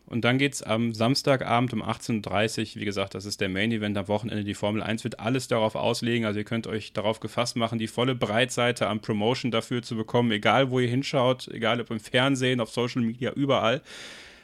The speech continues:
Einhundert Kilometer, knapp siebzehn Runden, Christian hat's gesagt. Ein Reifensatz pro Fahrer. Ja, auch da wieder. Ein Reifensatz pro Fahrer. Das Team sucht aus, welcher Reifensatz. Es gibt keine Pflicht-Boxenstops. Man kann stoppen, wenn man will.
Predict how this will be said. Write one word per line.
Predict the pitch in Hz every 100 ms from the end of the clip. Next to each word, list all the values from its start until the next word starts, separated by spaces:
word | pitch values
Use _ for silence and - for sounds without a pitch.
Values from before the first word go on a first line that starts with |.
| _
Einhundert | 139 175 190 190 180 -
Kilometer, | 165 143 151 190 190 220
knapp | 214 147 131
siebzehn | 156 - 147
Runden, | 139 180 170
Christian | 151 156 147
hat's | 143 -
gesagt. | 131 123 127 185 - - - - - - _ _ - - - - _ _ -
Ein | 127 175
Reifensatz | 143 135 143 127 120
pro | - 117
Fahrer. | - 110 98 87 _ _ _ -
Ja, | 104 117 -
auch | 120
da | - 123 123
wieder. | 95 92 -
Ein | 117 160
Reifensatz | 135 147 165 135 135
pro | - -
Fahrer. | 120 135 147 151
Das | 123
Team | - 143 139
sucht | 127 -
aus, | 107 131 -
welcher | 110 147 147
Reifensatz. | 131 135 143 143 139 -
Es | -
gibt | 127 123
keine | - 139 160
Pflicht-Boxenstops. | - 143 - - 147 - 165 - 165 - -
Man | 110
kann | 127 165 220
stoppen, | - 101 107 131 -
wenn | 107
man | 107 104 95
will. | 113 190